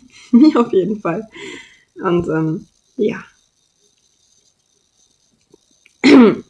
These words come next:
Wieder ein Eigenzitat von, also ein Zitat von ihr. "Bücher sind für mich wie Freunde aus Buchstaben." Das ist wirklich schön. <laughs> Äh, was hat sie studiert? Könnt ihr es erraten? Germanistik.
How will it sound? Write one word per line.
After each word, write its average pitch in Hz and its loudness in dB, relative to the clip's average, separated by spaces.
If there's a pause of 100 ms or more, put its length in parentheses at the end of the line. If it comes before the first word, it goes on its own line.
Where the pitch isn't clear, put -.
(140)
Wieder 208 2
ein 175 -2
Eigenzitat 190 -6
von, 180 -10
also 180 -4
ein 165 -6
Zitat 170 -6
von 165 -12
ihr. 175 -8
"Bücher 208 -2
sind 190 -4 (180)
für 180 -4
mich 196 -4
wie 185 -4
Freunde 185 -4
aus - -14
Buchstaben." - -10 (1600)
Das - -12
ist - -20 (280)
wirklich 196 -2
schön. - -8 (220)
<laughs> 254 -2 (1400)
Äh, 196 -4
was 269 0
hat 277 -8
sie 220 0
studiert? 208 -2
Könnt 180 -8
ihr 170 -8
es - -14
erraten? 180 -4
Germanistik. 226 0